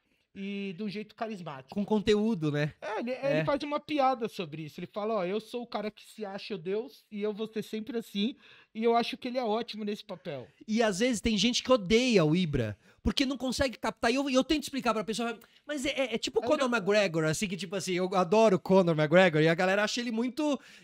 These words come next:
Speaker 2: im-, é,
Speaker 1: Fala, Mano, é um
Speaker 2: petulante,
Speaker 1: at-, é um
Speaker 2: assim.
Speaker 1: ator, velho.
Speaker 2: Isso, é
Speaker 1: A
Speaker 2: uma
Speaker 1: brincadeira
Speaker 2: brincadeira.
Speaker 1: é sensacional.
Speaker 2: <laughs> É,
Speaker 1: Então,
Speaker 2: exato.
Speaker 1: tem que pegar.
Speaker 2: Porque tem que ter cancha também pra você se fazer de,
Speaker 1: Botar a banca.
Speaker 2: de bonzão, é,
Speaker 1: É,
Speaker 2: exatamente,
Speaker 1: é, é.
Speaker 2: tá ligado?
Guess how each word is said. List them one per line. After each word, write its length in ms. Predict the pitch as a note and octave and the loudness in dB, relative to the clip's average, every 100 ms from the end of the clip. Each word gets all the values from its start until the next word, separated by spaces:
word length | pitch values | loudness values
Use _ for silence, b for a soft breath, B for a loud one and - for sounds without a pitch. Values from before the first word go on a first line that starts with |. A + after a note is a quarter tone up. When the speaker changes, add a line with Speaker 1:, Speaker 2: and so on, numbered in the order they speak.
| - | -2
Speaker 2:
im-, 180 | A3+ - | -2 -2
é, 240 | - G3 | -2 0
Speaker 1:
Fala, 160 | F3+ A3 | 0 0
Mano, 220 | A3 A3+ | -4 0
é 20 | |
um 60 | G3+ | 0
Speaker 2:
petulante, 520 | A3 B3+ A#3 A#3+ A3 | 2 2 2 2 2
Speaker 1:
at-, 80 | A3 | 0
é 40 | |
um 0 | |
Speaker 2:
assim. 80 | B3 G#3 | -2 -4
Speaker 1:
ator, 320 | - A#3+ B3 | -6 -8 -8
velho. 100 | B3 | -2
Speaker 2:
Isso, 520 | D4 D4+ D4+ D4+ - G#3+ | 2 6 8 6 4 0
é 20 | |
Speaker 1:
A 40 | |
Speaker 2:
uma 100 | A#3 | 0
Speaker 1:
brincadeira 400 | A#3+ C4+ C4 A3 A3+ | 0 0 2 2 4
Speaker 2:
brincadeira. 200 | B3 A3+ | 4 4
Speaker 1:
é 40 | C#3+ | 2
sensacional. 480 | A#3 A#3 B3+ A3 | -2 -8 -10 -4
Speaker 2:
<laughs> 140 | G#3 A3 | -4 0
É, 60 | B3+ | 0
Speaker 1:
Então, 120 | A3 | 0
Speaker 2:
exato. 400 | F#3+ G#3+ G3+ D3+ | 0 0 0 -4
Speaker 1:
tem 80 | G3 | -10
que 120 | - | -10
pegar. 460 | B3+ G3+ G#3 G3 - | -10 -6 -8 -8 -6
Speaker 2:
Porque 180 | B3+ C#4 | -6 -4
tem 160 | D#4+ | -6
que 80 | D#4 | -6
ter 100 | F4+ | -10
cancha 380 | - C4+ A3+ G3+ | -6 -6 -4 -2
também 300 | G#3 F#3+ F#3 | -2 -2 -2
pra 120 | E3+ | 0
você 220 | E3 D#3+ | -2 -2
se 140 | E3 F3 | -4 -4
fazer 440 | - E3 C#3+ E3+ | -4 -4 -2 -2
de, 20 | |
Speaker 1:
Botar 320 | E3 D3+ D3 | 2 2 4
a 40 | C#3 | 2
banca. 220 | E3 F#3 | 0 -2
Speaker 2:
de 60 | F3 | 0
bonzão, 580 | F3 F#3 D#3 E3+ C#3+ | 0 -2 0 -2 2
é, 140 | D#3 C#3+ | 2 2
Speaker 1:
É, 40 | |
Speaker 2:
exatamente, 680 | B2 C3+ D#3 F#3 E3 C3+ C3 | 0 -2 -4 -2 -2 -2 -4
Speaker 1:
é, 20 | |
é. 20 | B2 | -10
Speaker 2:
tá 80 | B2 | -6
ligado? 280 | C#3+ C3+ | -4 -4